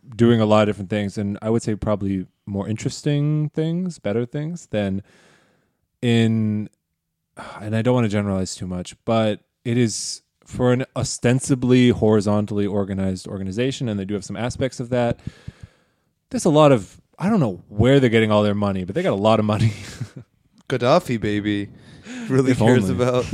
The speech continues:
Speaker 2: <laughs>
Speaker 3: about, uh, you know, his, his ghost is, is supporting all the, uh,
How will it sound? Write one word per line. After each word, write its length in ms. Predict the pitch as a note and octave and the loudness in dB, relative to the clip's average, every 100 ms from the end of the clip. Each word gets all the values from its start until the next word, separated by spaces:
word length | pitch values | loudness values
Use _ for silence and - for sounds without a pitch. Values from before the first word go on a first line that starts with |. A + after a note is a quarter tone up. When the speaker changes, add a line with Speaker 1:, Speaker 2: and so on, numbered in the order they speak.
| G#3+ - A#2 B3 - | -4 -6 -8 -8 -10
Speaker 2:
<laughs> 500 | _ _ _ _ - | _ _ _ _ -14
Speaker 3:
about, 380 | G#2+ A2 A2 F#2+ | -6 -4 -4 -4
uh, 360 | G#2 G2+ G2 G#2 - | -6 -6 -10 -14 -14
you 100 | G#2+ | -10
know, 160 | G#2+ G2+ | -10 -10
his, 260 | G#2 F#2 | -12 -12
his 140 | A#2+ A2 | -14 -8
ghost 400 | A#2 A2+ A2 - | -4 -2 -4 -8
is, 320 | G#2 F#2 - | -12 -12 -16
is 340 | F#2 F#2 F2 - - | -14 -14 -16 -20 -16
supporting 520 | - G#2 G#2 G2+ G2 | -16 -14 -12 -12 -12
all 160 | F#2+ F#2 | -12 -12
the, 200 | G2 F#2 | -12 -10
uh, 220 | F#2 | -12